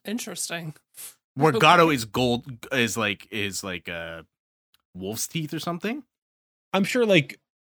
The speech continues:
Speaker 3: when you break down, like, Koga too, it's like that, where it's like, "Oh, yeah, like,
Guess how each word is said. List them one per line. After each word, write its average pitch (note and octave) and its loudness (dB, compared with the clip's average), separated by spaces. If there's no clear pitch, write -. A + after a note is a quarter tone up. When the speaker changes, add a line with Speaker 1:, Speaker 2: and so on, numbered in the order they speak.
Speaker 3:
when D3 4
you C#3+ 4
break B2+ 2
down, A#2+ 6
like, G#2+ 0
Koga G2+ 2
too, F#2+ -4
it's F2+ -8
like F2+ -2
that, F2+ -2
where G#2 -2
it's A#2+ -6
like, F#3 -2
"Oh, F4+ 0
yeah, F4 4
like, B2+ 2